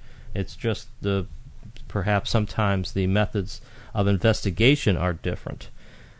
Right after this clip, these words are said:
Uh, the, um, on that note, uh, I, I was happy <laughs> to see you talking about, um, this global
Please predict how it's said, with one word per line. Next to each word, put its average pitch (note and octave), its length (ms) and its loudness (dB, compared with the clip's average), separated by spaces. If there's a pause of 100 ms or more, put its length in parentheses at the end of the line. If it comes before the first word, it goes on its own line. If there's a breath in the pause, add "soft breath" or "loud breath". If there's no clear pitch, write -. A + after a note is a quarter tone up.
(160 soft breath)
Uh, F#2+ 180 2
the, A#2 480 6 (400)
um, G2+ 340 6 (1800)
on A#2 180 6
that D3 300 6 (220)
note, B2 640 4 (540 soft breath)
uh, G2+ 300 4 (160)
I, G#2+ 420 6 (800)
I A#2 160 4
was A2+ 260 0 (180)
happy A#2 640 4 (220 loud breath)
<laughs> - 200 -6
to A2+ 380 4
see - 260 0
you D3 240 6
talking C#3+ 560 6
about, G#2 640 6 (580 loud breath)
um, G2 520 2 (800 soft breath)
this G#2+ 280 2
global B2 720 4